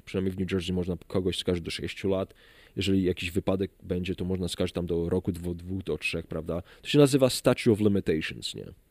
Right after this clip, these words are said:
Dlaczego jest inaczej ze szczepionkami? To jest dobre pytanie. Ze szczepionkami jest inaczej i szczepionki są jednym z jedynych, czy jedynym takim artykułem,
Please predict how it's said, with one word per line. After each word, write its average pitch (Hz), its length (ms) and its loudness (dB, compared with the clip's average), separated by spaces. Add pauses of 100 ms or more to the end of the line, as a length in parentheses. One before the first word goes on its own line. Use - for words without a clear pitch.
(280)
Dlaczego 180 680 6
jest 135 180 2
inaczej 135 300 2
ze 117 100 0
szczepionkami? 98 680 -4 (220)
To 147 120 8
jest 143 200 6
dobre 131 240 2
pytanie. 104 480 -4
Ze 110 140 -2
szczepionkami 131 560 0
jest 160 220 4
inaczej 73 340 -4
i - 40 -4
szczepionki 110 400 -4
są 110 400 0
jednym 127 320 0
z 113 80 -8
jedynych, 120 580 4
czy 107 260 0
jedynym 117 540 2
takim 110 400 -2
artykułem, 113 640 0